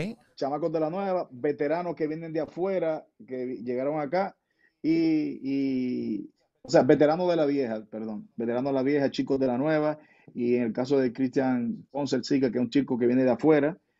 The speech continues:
que pasó una etapa en el evangelio, como estos hermanos que acabamos de hablar ahora mismo, que no quería hacer rap, pero luego abrió su corazón y se, se dio cuenta que, que Dios quería que usara su talento. Y aquí está esta canción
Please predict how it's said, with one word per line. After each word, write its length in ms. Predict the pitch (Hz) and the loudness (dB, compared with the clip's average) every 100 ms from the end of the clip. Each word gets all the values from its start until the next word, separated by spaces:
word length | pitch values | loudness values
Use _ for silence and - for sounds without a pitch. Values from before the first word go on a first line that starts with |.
| _ - | _ -4
que 120 | 113 | 0
pasó 240 | 117 127 | 0 0
una 100 | 135 | -2
etapa 300 | 123 135 131 | 0 0 0
en 60 | 127 | 0
el 100 | 131 | 2
evangelio, 500 | 127 127 135 143 117 | 2 0 2 2 0
como 200 | 120 123 | -2 -4
estos 180 | 117 131 | -2 0
hermanos 360 | 127 131 131 | 2 0 0
que 60 | 120 | 0
acabamos 240 | 117 123 | 0 0
de 40 | 123 | 0
hablar 180 | 123 123 | 0 0
ahora 120 | 127 | -2
mismo, 300 | 147 147 123 | -4 -4 -4
que 100 | 120 | -4
no 100 | 123 | -2
quería 220 | 123 123 | -2 -2
hacer 180 | 120 127 | -2 0
rap, 240 | 151 151 - _ _ _ _ _ - | 0 0 -4 _ _ _ _ _ -12
pero 460 | 120 117 117 113 113 | -4 -2 0 -2 -2
luego 180 | 120 127 | 0 0
abrió 220 | 127 127 | 2 0
su 140 | 127 123 | -2 -2
corazón 340 | 127 117 147 | -2 -2 -2
y 40 | |
se, 360 | 131 120 123 127 | -2 -2 -2 -2
se 120 | - | 0
dio 160 | 120 123 | 0 0
cuenta 280 | 135 131 123 | 0 0 -2
que, 380 | 120 117 110 - | -2 -2 -4 -8
que 100 | - | -4
Dios 160 | 113 120 | 0 4
quería 260 | 139 131 123 | 6 6 4
que 80 | |
usara 220 | 123 123 117 | 2 0 0
su 120 | 113 | -4
talento. 360 | 110 104 - 110 | -6 -6 -6 -2
Y 20 | |
aquí 220 | 113 135 | 0 0
está 160 | 131 135 | 2 2
esta 160 | 131 | 2
canción 460 | 131 123 151 156 | -2 0 0 -2